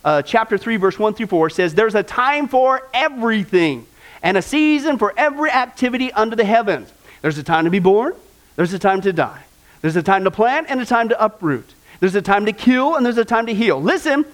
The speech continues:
there's a time to tear down and what, men? Sometimes you gotta build, right? You gotta fix something.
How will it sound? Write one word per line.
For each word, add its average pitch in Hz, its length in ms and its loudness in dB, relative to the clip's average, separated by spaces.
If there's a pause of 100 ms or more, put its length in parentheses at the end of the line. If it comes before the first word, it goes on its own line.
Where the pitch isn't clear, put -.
(260)
there's 202 180 2
a 196 80 2
time 277 400 0
to 220 80 2
tear 277 360 0
down 294 300 0
and 247 140 -2
what, 285 180 0
men? 214 300 0 (720)
Sometimes 170 460 0
you 185 60 2
gotta 202 120 -2
build, 120 420 -2 (460)
right? 120 100 -6
You 147 80 -2
gotta 160 120 -2
fix - 160 -4
something. 113 280 -8